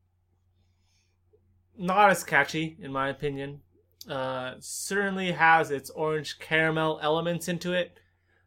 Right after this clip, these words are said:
Uh, the song is just not as catchy. Music video is fun.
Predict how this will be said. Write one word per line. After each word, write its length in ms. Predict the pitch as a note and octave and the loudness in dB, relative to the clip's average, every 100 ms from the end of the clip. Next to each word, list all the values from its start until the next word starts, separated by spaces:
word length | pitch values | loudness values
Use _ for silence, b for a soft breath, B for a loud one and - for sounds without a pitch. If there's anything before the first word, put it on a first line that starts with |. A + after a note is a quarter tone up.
| _ | _
Uh, 640 | C#3 C3+ C#3 C#3 C3+ C3+ - - | -6 -4 -4 -4 -6 -8 -12 -14
the 100 | D3+ | -8
song 300 | - F#3+ G3 | -4 -4 -4
is 100 | E3+ | -8
just 160 | E3 | -6
not 160 | D3+ D#3+ | -2 -2
as 120 | D#3 | -2
catchy. 560 | - C3+ C3+ C#3+ C3+ - _ _ _ - | -2 0 0 -6 -8 -12 _ _ _ -6
Music 300 | D3+ D#3+ D#3+ | -2 -2 -4
video 440 | C#3+ D3 C#3+ C#3+ | -4 -2 -2 -2
is 560 | C#3+ C3+ C3 C3 B2+ - | -4 -4 -4 -6 -6 -10
fun. 520 | - - A#3+ A3 A#3+ | -6 0 4 4 0